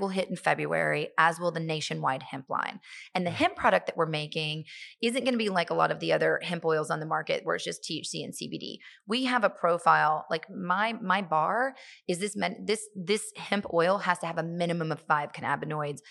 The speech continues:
Speaker 1: and a very, very full, rich terpene profile.
Speaker 2: Mm-hmm.
Speaker 1: So we're creating a nutraceutical, but we want it to be as beneficial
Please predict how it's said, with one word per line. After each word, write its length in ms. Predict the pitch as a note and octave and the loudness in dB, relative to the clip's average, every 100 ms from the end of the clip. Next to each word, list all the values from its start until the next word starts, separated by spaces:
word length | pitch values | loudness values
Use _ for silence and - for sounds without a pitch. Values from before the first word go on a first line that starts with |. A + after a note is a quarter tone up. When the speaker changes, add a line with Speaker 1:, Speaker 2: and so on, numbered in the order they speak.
| - - | -20 -6
Speaker 1:
and 100 | F3 | -4
a 80 | E3 | -4
very, 440 | C#3+ D3 E3 D#3 D#3 | -6 0 2 2 2
very 220 | D#3 D3 | 2 0
full, 480 | D3 - E3 D#3 D3 | -4 -2 0 0 -2
rich 280 | D3+ - - | -4 -4 -4
terpene 320 | D#3 C#3+ D3+ D3 | -4 -4 -6 -4
profile. 520 | C#3+ D#3 - - - | -2 0 0 0 -2
Speaker 2:
Mm-hmm. 340 | - - A#2 | -8 -14 -6
Speaker 1:
So 140 | - G#3 | -2 0
we're 160 | G#3+ | 0
creating 500 | G#3+ A3+ B3 D#4 C4+ | -4 -4 -2 0 0
a 40 | G#3+ | 2
nutraceutical, 960 | G3+ F#3 - E3+ - G3+ F3+ E3 D#3 | 0 -2 -4 -6 -2 -2 0 0 0
but 160 | D#3+ F#3+ | -2 -6
we 100 | G3 | -6
want 260 | F3+ G3+ | 0 0
it 100 | F#3+ | -2
to 80 | F#3+ | -8
be 280 | E3 F3 F3 | -6 -4 -2
as 200 | F3+ E3+ - | -4 -4 -2
beneficial 680 | D#3+ D3 - - D#3 D3 | -2 -2 -6 -2 2 2